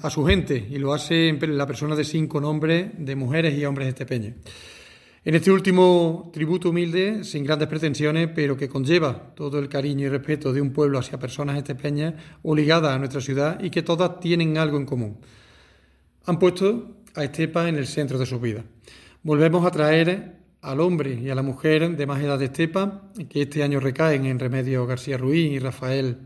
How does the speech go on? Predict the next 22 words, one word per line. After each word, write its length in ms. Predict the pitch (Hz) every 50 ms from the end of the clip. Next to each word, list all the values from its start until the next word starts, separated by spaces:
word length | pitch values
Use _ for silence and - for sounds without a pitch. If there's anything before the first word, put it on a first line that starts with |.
| - -
Pérez 260 | - 143 139 143 127
González, 500 | 131 127 123 - 147 151 151 160 180 185 - - - - - - - - -
y 60 | 165
rendimos 360 | 165 170 160 180 170 180 180
homenaje 340 | 175 165 160 165 160 180 185
también 440 | - 151 143 143 160 165 156 135 127
a 80 | 127
Concepción 560 | - 147 127 - 143 123 - - 151 147 147
Rodríguez 380 | 139 143 131 139 143 139 131 135
Cruz, 280 | - - 147 175 196 190
mujer 360 | 180 156 120 135 156 151 151
que 100 | 156 143
durante 540 | 143 139 139 135 127 - 147 139 127 127 - - - - - - - - _ _ _
treinta 440 | - 147 156 170 175 170 175 156 160
años 280 | 165 165 170 175 180 202 - - - - -
ha 80 | 160 151
liderado 420 | 160 170 170 156 160 160 160 175
un 100 | 165 160
movimiento 400 | 156 160 156 151 156 156 151 160
social 300 | 131 139 127 143 147 143
en 60 | 143
Estepa, 480 | 139 135 135 - 139 131 - 127 120